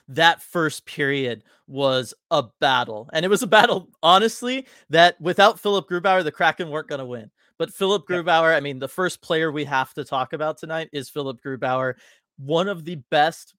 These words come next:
Speaker 1: playoff goaltending performances, R J, that I've ever seen. I've watched a lot of hockey. You've watched a lot of hockey.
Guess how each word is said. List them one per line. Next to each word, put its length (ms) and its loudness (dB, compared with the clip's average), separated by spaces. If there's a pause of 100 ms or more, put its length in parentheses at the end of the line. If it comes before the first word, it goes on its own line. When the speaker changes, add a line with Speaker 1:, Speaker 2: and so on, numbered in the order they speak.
(120)
Speaker 1:
playoff 300 0 (100)
goaltending 640 -10
performances, 960 -10
R 160 -2
J, 380 -12 (240)
that 100 -4
I've 100 -2
ever 240 -2
seen. 360 -14
I've 80 -4
watched 260 -2
a 40 -10
lot 180 0
of 80 0
hockey. 240 -4
You've 180 -12
watched 260 -4
a 40 -14
lot 180 -4
of 60 -8
hockey. 440 -6